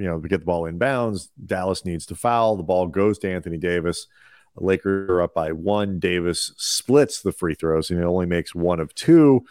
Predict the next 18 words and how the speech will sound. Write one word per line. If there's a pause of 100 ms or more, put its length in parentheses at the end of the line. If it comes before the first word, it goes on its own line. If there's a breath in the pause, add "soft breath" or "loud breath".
(260 soft breath)
leaving
the
Mavs
now,
um,
only
down
by
two, (520 loud breath)
meaning
they
can
win
the
game, (280 soft breath)
which
they
did,